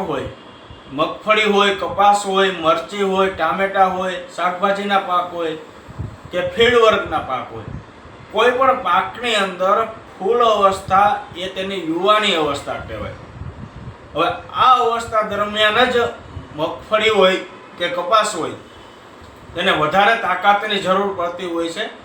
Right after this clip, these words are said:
વધારે પોષણની જરૂર પડતી હોય છે. તો ખેડૂત મિત્રો, આ સમય દરમિયાન જ આપણે વધારે સાવચેતી આપણા પાકની અંદર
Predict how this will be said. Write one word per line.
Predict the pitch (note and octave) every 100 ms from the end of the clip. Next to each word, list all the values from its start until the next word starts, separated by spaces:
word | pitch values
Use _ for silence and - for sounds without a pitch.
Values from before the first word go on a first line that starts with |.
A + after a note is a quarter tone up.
| - -
વધારે | B2+ E3+ G3 A3 A3 F#3+
પોષણની | F#3 G#3 G#3 G3 D3+
જરૂર | D#3 D3+ C3
પડતી | B2 A#2 A#2 G#2+
હોય | G2+ -
છે. | - - - - - - -
તો | G3 -
ખેડૂત | - G3+ A3+ A3+
મિત્રો, | A3+ A3+ A3+ - - -
આ | F#3+ A#3 A#3+
સમય | A#3 G3+ A3 G3
દરમિયાન | G3+ G#3 A3 A3+ A3+
જ |
આપણે | G3+ G3 G#3
વધારે | F#3+ E3 F#3 G3+ G#3
સાવચેતી | E3 F3 F3+ F#3 F#3 G3 F#3
આપણા | D#3+ F#3 F3+ D#3+
પાકની | D#3+ F3 E3+
અંદર | D#3+ E3+